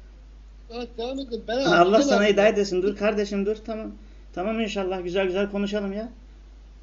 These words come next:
Speaker 2: Böyle acele etmeye, şey yapmana gerek yok. Sıkmayacağız, mıkmayacağız. Ne yani? Daha önce benimle bir şey mi konuştun? Şüphen mi var yani?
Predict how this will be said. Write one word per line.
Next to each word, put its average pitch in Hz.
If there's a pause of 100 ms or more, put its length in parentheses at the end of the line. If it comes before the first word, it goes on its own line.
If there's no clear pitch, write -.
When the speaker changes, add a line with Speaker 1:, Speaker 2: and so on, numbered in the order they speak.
(420)
Speaker 2:
Böyle 156
acele 151
etmeye, 175
şey 175
yapmana 175
gerek 180
yok. 190
Sıkmayacağız, 175
mıkmayacağız. 170
Ne 180
yani? 139
Daha 151
önce 160
benimle 170
bir 143
şey 185
mi 180
konuştun? 127
Şüphen 151
mi 123
var 101
yani? 98